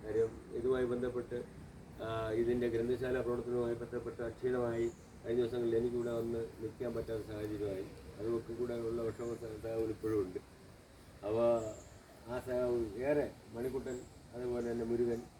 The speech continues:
തുടങ്ങി എല്ലാ സഖാക്കളും ഇവിടെ എത്തിച്ചേർന്നിട്ടുണ്ട്. ആകാശ സഖാവ്, ആ, ബോർഡ് മെമ്പർ, ആ, അജി തുടങ്ങി മുഴുവൻ എൽ സി സെക്രട്ടറിമാർ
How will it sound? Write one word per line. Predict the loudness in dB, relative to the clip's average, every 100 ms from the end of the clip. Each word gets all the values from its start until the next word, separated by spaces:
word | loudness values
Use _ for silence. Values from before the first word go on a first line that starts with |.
| -10
തുടങ്ങി | -4 0 2 2
എല്ലാ | 2 0 0
സഖാക്കളും | 2 0 0 -8 -12 -18 -14
ഇവിടെ | -6 -4 -4 -6 -10
എത്തിച്ചേർന്നിട്ടുണ്ട്. | -10 -6 -2 -2 -4 -4 -4
ആകാശ | -4 -6 -8
സഖാവ്, | -8 -6 -6 -8 -16 -18 -18 -20 -12 -4
ആ, | -2 -2 -4 -8 -6
ബോർഡ് | -2 2 2
മെമ്പർ, | 2 -2 -6 -8 -12 -14 -14 -16 -16 -18 -16 -4
ആ, | -2 0 -2 -4 -10 -8 -4
അജി | -4 -2 -4 -4 -10 -18 -18 -16 -16 -8
തുടങ്ങി | 0 4 6 4 2 -6 0
മുഴുവൻ | 6 6 6 2 -6
എൽ | -4
സി | 0
സെക്രട്ടറിമാർ | 2 0 2 4 4